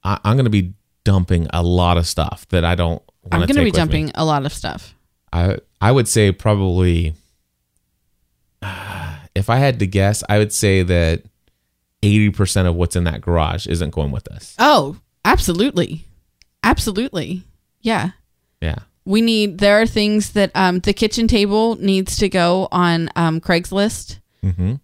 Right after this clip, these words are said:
Speaker 2: Um, go ahead and we need to put McKenna's bed on Craigslist.
Speaker 1: Yep.
Speaker 2: She's sleeping on the floor right now anyway. <laughs> Um, so we could just go ahead and get it out of here. Um, Matthew's bed needs to go on Craigslist.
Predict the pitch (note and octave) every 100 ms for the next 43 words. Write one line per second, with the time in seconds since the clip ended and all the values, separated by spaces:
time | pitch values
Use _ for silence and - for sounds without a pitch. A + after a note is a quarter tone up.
0 | - F#3 E3+ E3+ F#3 G3+ A3 G#3 C#4 G3
1 | G3+ F#3+ F#3 G3 F3 F#3+ F3+ E3 D3 D3+
2 | F#3+ A3 - G3+ G#3 G#3+ G#3 A3+ A#3+ -
3 | - F#3 G3+ A3 - G3+ G3+ G3 F3 -
4 | E3+ F3+ F3+ - E3 D#3 D3+ E3 F#3+ G#3
5 | A#3 - - - - - A#3 - - -
6 | - - - - A3 - A3 A3 G#3+ A3
7 | A3+ A#3+ G3+ G3+ G#3 F#3 F#3 F#3 D#3+ E3+
8 | G#3+ G3+ - - - A#3 - - E3+ D3+
9 | D3 D3+ F#3 - _ _ _ _ _ _
10 | _ _ _ _ F3+ F#3 F#3 A3 G#3 G3+
11 | F#3+ G3 G3 - F#3 F#3 F3+ F#3 F#3+ F#3+
12 | - A3 - - -